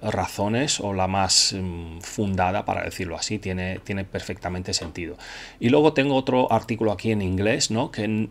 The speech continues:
realmente no es Alemania la que vende, es uno de sus estados, ¿no? Y este estado es, em, Sac-, eh, Saxon, Saxony, no sé cómo, Saxón, ¿no? No sé cómo traducirlo.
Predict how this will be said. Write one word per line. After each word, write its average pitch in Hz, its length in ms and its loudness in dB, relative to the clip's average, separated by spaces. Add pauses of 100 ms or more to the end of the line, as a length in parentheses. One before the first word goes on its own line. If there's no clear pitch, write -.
realmente 127 500 2
no 135 80 0
es - 120 4
Alemania 113 440 4
la 90 140 2
que 95 100 -2
vende, 90 420 0
es 110 220 -2
uno 120 140 -2
de 107 100 2
sus 104 340 0
estados, 113 560 0
¿no? 120 220 -2 (520)
Y 117 140 4
este - 160 2
estado 120 420 4
es, 107 380 6
em, 90 800 2 (520)
Sac-, - 500 4
eh, 101 160 -4
Saxon, - 540 0
Saxony, 85 520 0 (120)
no 90 140 -6
sé 98 140 -6
cómo, 87 460 -6
Saxón, 87 500 0
¿no? 104 180 -6
No 95 140 -4
sé 98 120 -6
cómo 92 380 -6 (200)
traducirlo. 90 580 -4